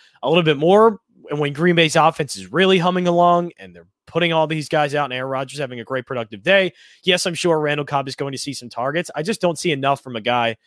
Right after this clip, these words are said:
you know, that's not going to give me much, even with the targets that he is, uh, going to get, possibly going to get, and also with what he can do with them. I just don't, I don't see enough there to where I'd wanna take my chance with Randall Cobb. A J Dillon, as you said,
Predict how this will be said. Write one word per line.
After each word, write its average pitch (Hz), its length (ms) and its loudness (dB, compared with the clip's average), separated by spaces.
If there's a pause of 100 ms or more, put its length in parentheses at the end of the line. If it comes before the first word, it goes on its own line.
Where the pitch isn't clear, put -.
(320)
you 143 100 -4
know, 107 200 -2 (140)
that's 147 320 -6
not 190 200 2
going 185 120 4
to 160 60 0
give 147 220 0
me 151 180 -2
much, 135 460 0
even 151 500 -6
with 135 220 0
the 139 100 -6
targets 131 500 -2
that 120 140 -4
he 113 240 -4
is, 98 180 -8 (320)
uh, 90 140 -6 (260)
going 147 320 2
to 170 100 4
get, 180 300 4
possibly 156 400 0
going 160 200 2
to 151 60 -2
get, 165 180 2
and 139 100 -8
also 139 320 -2
with 123 260 -6
what 131 140 0
he 127 80 -10
can 104 140 -10
do 110 120 -6
with 139 140 0
them. 160 220 -2
I 135 80 -4
just 151 180 -8
don't, 143 240 0 (560)
I 196 60 2
don't 214 140 0
see 208 160 4
enough 175 240 4
there 139 300 4
to - 100 -6
where 120 180 4
I'd 117 160 2
wanna 117 160 -2
take 110 220 -6
my 104 100 -10
chance 101 300 -12
with 95 100 -18
Randall 101 240 -12
Cobb. 120 400 -2
A 165 100 2
J 196 140 2
Dillon, 190 300 4
as 143 100 -2
you 143 80 -4
said, 190 260 4